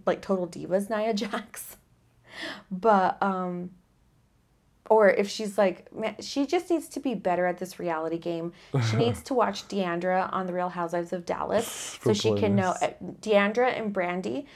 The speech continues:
Speaker 1: she needs to see how they, um, are, you know, like, the villains, but are still like, "Hey, I'm, like, all wholesome and sweet."
Speaker 2: <laughs>
Speaker 1: Um,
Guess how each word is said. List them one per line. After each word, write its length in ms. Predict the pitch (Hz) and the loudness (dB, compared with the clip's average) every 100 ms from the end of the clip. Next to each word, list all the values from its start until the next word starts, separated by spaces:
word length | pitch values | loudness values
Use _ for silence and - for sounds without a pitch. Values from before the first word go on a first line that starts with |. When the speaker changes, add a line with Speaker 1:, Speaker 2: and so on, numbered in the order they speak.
| - - | -20 -10
Speaker 1:
she 200 | - 220 | -4 -2
needs 260 | 226 214 | -2 -4
to 100 | - | -6
see 280 | 220 - 220 | -6 -2 -2
how 200 | 208 196 | 2 2
they, 640 | 180 175 196 185 180 180 180 - _ _ | 2 4 6 6 4 0 -6 -20 _ _
um, 400 | 190 180 175 185 - _ _ | 0 0 -2 -6 -12 _ _
are, 320 | - 190 185 180 | 2 4 4 2
you 140 | - | 0
know, 100 | 190 175 | -2 0
like, 220 | 175 170 | -2 -2
the 80 | 185 | -4
villains, 560 | 170 190 190 185 196 | 2 2 2 0 -2
but 220 | 190 - | -2 -4
are 100 | 185 | -4
still 360 | 180 - - 185 | -6 -6 -2 -2
like, 240 | 180 190 | -2 -6
"Hey, 320 | - - 302 240 | -8 -10 -8 -8
I'm, 180 | 240 262 | -10 -10
like, 300 | 127 120 247 | -10 -12 -10
all 80 | 254 | -10
wholesome 480 | 254 247 247 269 277 | -8 -10 -8 -8 -6
and 160 | 285 277 | -6 -6
sweet." 300 | 330 294 143 | -4 -2 0
Speaker 2:
<laughs> 800 | 131 120 117 - - - _ - | 2 2 2 0 -4 -20 _ -12
Speaker 1:
Um, 640 | 196 196 190 185 185 185 | -6 -4 -4 -6 -8 -10